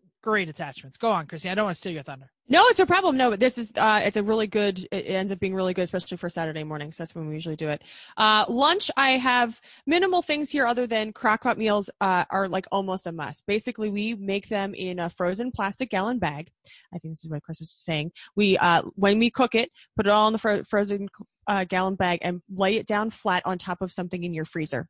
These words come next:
Speaker 2: So if it's on a s-, slab of something, if it's on the bottom, if it's on something, but make sure that it's not wrinkled. If it's flat,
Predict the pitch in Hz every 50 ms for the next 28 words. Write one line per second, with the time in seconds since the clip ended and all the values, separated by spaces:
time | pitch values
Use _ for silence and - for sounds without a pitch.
0 | _ _ - - 180 175 170 - - - - - - - 180 - 170 165 - -
1 | - 180 180 175 170 170 170 165 160 - - 165 160 180 - - - - _ _
2 | - - - 254 254 240 240 233 240 233 220 233 220 180 - 190 170 165 170 180
3 | 185 190 190 190 180 180 160 156 165 156 - - - - 190 190 190 - - 196
4 | 175 175 165 165 - 160 - - - - - _ - 190 180 - - 190 185 175
5 | 170 170 165 - - 175 160 160 - - 214 247 269 - 233 214 208 196 190 -
6 | _ - - _ _ - 180 - - - 214 202 190 208 254 -